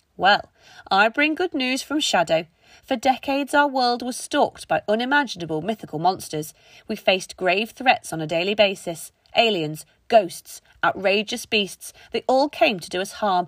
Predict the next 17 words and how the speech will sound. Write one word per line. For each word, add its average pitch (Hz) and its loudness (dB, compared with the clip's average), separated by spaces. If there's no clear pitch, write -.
but - -8
those 262 0
days 170 2
are 165 0
now 196 0
long 151 0
gone. 165 4
Technology 285 -2
is 330 -2
now 294 -2
in 311 -4
place 214 -2
whereby 202 2
we 226 -4
live 233 -6
fantastic 262 -2
lives, 156 -2